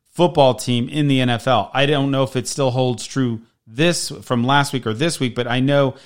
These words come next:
at week four or week five, I think it was week five, they were the number one scoring fourth quarter team.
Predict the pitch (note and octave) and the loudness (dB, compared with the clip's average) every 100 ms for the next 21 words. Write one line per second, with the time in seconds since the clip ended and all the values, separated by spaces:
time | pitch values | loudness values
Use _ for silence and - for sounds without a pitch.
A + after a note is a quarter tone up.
0 | - - B2+ A#2+ B2 C#3 - - _ - | -20 -2 -2 0 -2 -2 -4 -16 _ -4
1 | F3+ E3 C3 A#2 A#2+ A#2+ A#2 B2+ C3+ - | 0 4 4 4 0 -2 -2 -2 -4 -8
2 | - D3 C3+ G#2 G2+ G#2+ A#2 C#3 A#2 A2+ | 0 4 4 4 0 -6 -4 -4 -4 -6
3 | A2+ - B2+ G#2+ G2+ - _ A#2+ C#3+ C#3+ | -6 2 2 2 -2 -16 _ -4 -2 0
4 | C3 C#3 D3 D#3 D3+ C#3 C3+ - C3 B2+ | 0 0 2 2 2 2 -2 -2 -2 -4
5 | A2+ B2+ - B2 A#2 G#2 A#2 F#2 | -4 -6 -6 -6 -4 -6 -8 -10